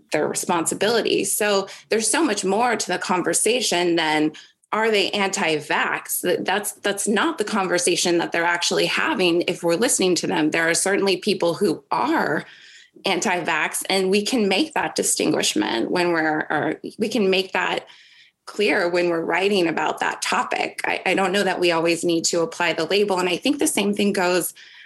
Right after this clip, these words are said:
with misinformation, disinformation. I hate those words because we're accepting those words as, you know, essentially being given to us by tech companies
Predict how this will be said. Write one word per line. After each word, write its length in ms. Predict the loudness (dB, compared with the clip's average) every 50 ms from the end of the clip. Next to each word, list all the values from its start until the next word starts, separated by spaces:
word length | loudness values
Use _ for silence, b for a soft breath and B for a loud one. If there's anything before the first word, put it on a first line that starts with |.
| B
with 200 | B -2 0 0
misinformation, 880 | 2 2 2 2 2 0 0 0 0 0 2 2 2 2 2 2 0 0
disinformation. 720 | 2 2 0 2 2 0 0 0 0 0 2 2 2 2 0
I 120 | 0 0
hate 500 | -2 -2 -4 -2 0 2 2 2 0 0
those 260 | -2 0 0 0 0 0
words 360 | 0 0 0 0 0 -2 -2
because 420 | -4 -4 -2 0 0 0 0 -2 -6 B B B B B B
we're 280 | B -2 0 0 0 0
accepting 800 | 0 0 0 0 -2 0 0 -2 -2 -2 -2 -2 0 0 2 2
those 300 | 2 2 2 2 0 0
words 360 | -2 0 0 2 2 0 0 -2
as, 260 | -2 -2 -4 -4 -4 -2 0
you 80 | 0
know, 120 | 0 0 0
essentially 440 | -2 0 0 0 0 2 2 0 0
being 300 | 2 2 2 2 2 2
given 260 | 0 0 0 0 0
to 160 | 0 0 0
us 180 | 0 0 -2 -4
by 200 | -4 -2 -2 -2
tech 320 | -2 -2 -4 -4 -4 -4
companies 640 | -4 -4 -2 -2 0 0 2 2 2 0 0 -4